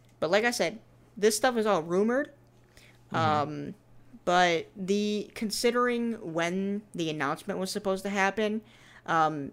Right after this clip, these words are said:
Speaker 1: these facts, well, not facts, these speculations are probably more fact than fiction. Um,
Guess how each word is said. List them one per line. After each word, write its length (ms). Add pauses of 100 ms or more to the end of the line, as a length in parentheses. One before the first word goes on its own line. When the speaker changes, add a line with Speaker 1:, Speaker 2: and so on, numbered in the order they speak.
Speaker 1:
these 320
facts, 640
well, 180
not 200
facts, 380
these 280
speculations 920
are 300
probably 540
more 260
fact 500
than 140
fiction. 540 (400)
Um, 540